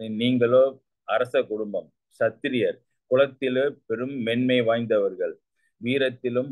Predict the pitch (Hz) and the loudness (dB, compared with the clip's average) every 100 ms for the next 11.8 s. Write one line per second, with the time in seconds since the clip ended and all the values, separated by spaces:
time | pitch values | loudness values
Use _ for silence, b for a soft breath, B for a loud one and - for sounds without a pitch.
0 | 123 117 123 127 120 127 123 120 131 131 | -2 -2 0 -2 -2 -4 -4 -4 2 2
1 | 123 113 110 107 101 95 92 - 107 120 | 0 -4 -4 -2 -2 -4 -8 -10 -4 -2
2 | 123 120 127 120 113 123 117 - 104 101 | -2 -4 -6 -4 -2 0 0 -2 -10 -8
3 | 113 110 107 95 87 _ _ _ 113 117 | -6 -6 -6 -10 -18 _ _ _ -6 -2
4 | 131 147 - B B B 104 117 139 131 | -2 -2 -6 B B B -4 -2 -2 0
5 | 131 110 107 143 156 120 131 110 120 120 | 0 0 2 2 2 0 -2 -4 -4 -2
6 | 147 147 147 151 143 123 107 110 117 113 | -2 -4 -6 -6 -4 -2 -2 -4 -8 -10
7 | - - 113 127 127 113 107 135 - 135 | -12 -14 -10 -6 -2 0 0 -4 -6 -20
8 | - 110 113 - 117 120 107 90 _ B | -12 -12 -8 -4 -2 0 -2 -2 _ B
9 | B 113 127 151 117 120 117 110 107 104 | B -2 -2 0 -2 -2 -2 -2 -4 -4
10 | 117 143 135 110 120 120 117 135 - 139 | -2 -2 -4 -6 -6 -4 -4 -6 -4 -4
11 | 127 113 131 123 113 120 113 135 | -2 0 0 -2 -4 -6 -6 -8